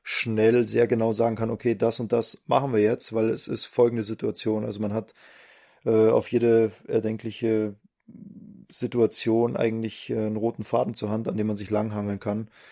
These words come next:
Und das wollten wir eigentlich damit sagen. Also es ist nicht so, dass uns da wirklich irgendwas, äh, kalt erwischt, sondern so,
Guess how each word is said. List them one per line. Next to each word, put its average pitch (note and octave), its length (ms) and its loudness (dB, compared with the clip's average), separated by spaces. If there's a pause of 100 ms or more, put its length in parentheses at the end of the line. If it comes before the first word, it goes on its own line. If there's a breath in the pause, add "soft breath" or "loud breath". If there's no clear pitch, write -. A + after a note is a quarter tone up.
(580 soft breath)
Und G#2 280 -2
das G#2+ 120 2
wollten A2 200 4
wir A#2 40 -2
eigentlich G#2 140 -2
damit G#2 240 0
sagen. G#2 280 2
Also F#2+ 120 -4
es F#2+ 60 -8
ist - 60 -10
nicht G#2+ 120 -6
so, A2+ 80 -4
dass G#2 160 -4
uns G#2+ 140 -10
da G#2 140 -4
wirklich G#2 200 -8
irgendwas, A2 500 -6
äh, A2 180 -2
kalt G#2 260 -4
erwischt, G#2+ 400 -8
sondern G#2 540 -6 (600)
so, B2+ 320 0